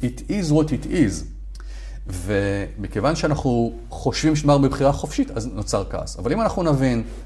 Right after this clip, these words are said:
את הרעיון הבא, שאמא שלך מביעה דאגה, כי זה מבטא את הפחד שלה,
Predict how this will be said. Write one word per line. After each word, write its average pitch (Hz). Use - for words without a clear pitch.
את 101
הרעיון 107
הבא, 90
שאמא 151
שלך 147
מביעה 117
דאגה, 101
כי 117
זה 139
מבטא 120
את 117
הפחד 110
שלה, -